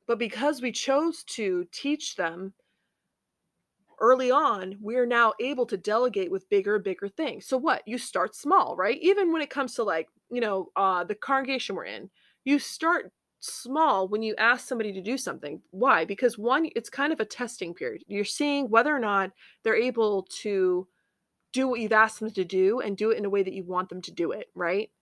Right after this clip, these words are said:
Same thing with your kids. You don't do a huge job. You don't say, "Hey, six-year-old, I want you to go clean out the gutters."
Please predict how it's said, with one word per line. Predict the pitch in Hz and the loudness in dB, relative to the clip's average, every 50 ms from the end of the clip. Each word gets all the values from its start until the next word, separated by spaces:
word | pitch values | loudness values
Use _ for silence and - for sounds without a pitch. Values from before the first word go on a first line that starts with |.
| _ _ _ _ _ _ | _ _ _ _ _ _
Same | - - - 330 330 330 | -8 -2 2 4 6 6
thing | 320 320 302 285 | 4 4 2 0
with | 269 - | -2 -2
your | 208 202 | -4 -4
kids. | - - - 359 311 165 - 190 208 | -4 -4 0 0 2 2 0 -2 -2
You | 247 | 0
don't | 302 349 311 233 | 2 2 2 2
do | 294 302 254 | 2 2 2
a | 214 | 2
huge | 196 - - - 254 247 226 190 180 175 - | 0 -2 -6 -4 -2 -2 -2 -4 -6 -10 -8
job. | - 196 208 254 254 180 160 147 165 190 | -4 0 2 4 4 4 4 2 2 2
You | 220 | 2
don't | 247 254 247 240 | 2 2 2 2
say, | - 277 247 233 226 226 226 _ _ - - _ | 0 2 4 4 4 2 2 _ _ -20 -20 _
"Hey, | - 330 339 311 | 0 2 2 2
six-year-old, | 320 - 330 311 - - 262 208 175 190 196 | 2 0 -2 -2 -2 -2 0 0 0 2 2
I | 202 | 0
want | 220 - 247 | 0 0 -2
you | 247 220 | 0 2
to | |
go | 233 214 | 2 2
clean | 208 - - 240 233 | 2 2 0 2 2
out | 233 208 - | 2 0 0
the | 196 | -2
gutters." | 180 - 208 208 202 180 147 92 - - - - - - | -4 0 0 2 2 2 0 -2 -4 -8 -12 -14 -16 -18